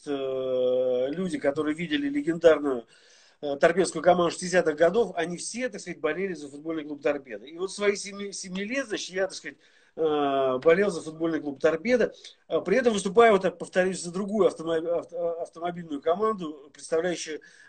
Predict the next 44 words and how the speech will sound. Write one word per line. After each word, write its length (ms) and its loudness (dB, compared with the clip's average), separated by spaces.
э, 140 -6
завод 320 0
А 60 2
З 120 -2
Л 100 2
К. 300 0
Неважно. 380 2
Вот. 220 0
Потом, 240 2
смотрите, 240 0
шестьдесят 260 0
пятый 280 0
год. 240 -8
«Торпедо» 360 -6
стала 320 -2
чемпионом 800 -2
страны. 520 -2
И 260 -8
вот, 280 -2
э, 240 -4
я 200 2
родился 300 -2
в 20 -8
шестьдесят 160 0
пятом 260 -6
году. 260 -6
И 80 -6
вот 180 -6
как 180 -4
вот 180 -8
папа, 300 2
так 100 -12
сказать, 200 -14
принимал 380 0
поздравления, 800 0
его 180 -16
поздравляли 560 0
с 140 -10
его 200 -10
вторым, 580 -2
значит, 520 -4
да, 200 2
сыном, 520 -6
мной, 520 2